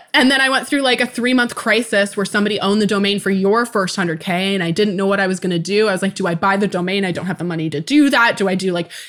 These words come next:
U R first hundred K, or do I, like, spell," you know, went through all that drama.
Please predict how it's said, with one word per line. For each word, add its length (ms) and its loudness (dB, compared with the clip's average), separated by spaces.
U 460 4
R 480 4
first 340 2
hundred 300 0
K, 380 2
or 100 4
do 160 0
I, 80 2
like, 180 0
spell," 380 0
you 80 2
know, 180 0
went 220 0
through 120 0
all 120 2
that 220 2
drama. 420 0